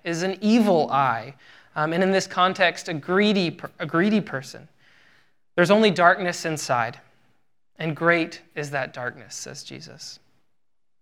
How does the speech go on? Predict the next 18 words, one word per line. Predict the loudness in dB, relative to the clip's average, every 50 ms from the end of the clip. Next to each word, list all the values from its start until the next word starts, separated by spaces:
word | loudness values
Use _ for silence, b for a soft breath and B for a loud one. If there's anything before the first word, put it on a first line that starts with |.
| _ _ _ _ _ _ _ _ _ _ _ -8 -4
Now, | 0
he | 2 2 4
wants | 4 4 4 2 0 -2
to | -4
point | -4 0 2 2 2 2 0 -2 -4
to | 0 4 4 6
us | 6 4 2 -2 -8 -14 b b b b b b b b b
what's | 4 4 4 4 2
inside | 2 0 0 0 0 0 0 0 0 -4 -6 -10 -14 _ _ _ _ _ _ _ _
and | -12 -10
show | -8 -2 0 2 4 4
us | 4 2 0
this | -4 -8 -8 -8 -10
because, | -8 _ -8 -4 0 0 2 2 2
again, | 0 2 2 0 0 -2 -4
he | -6 -6 -6
cares | -6 -6 -4 0 2 6 8 8 8 6 4 0 -4
about | -4 0 2 4 4 4 2 0 -2 -8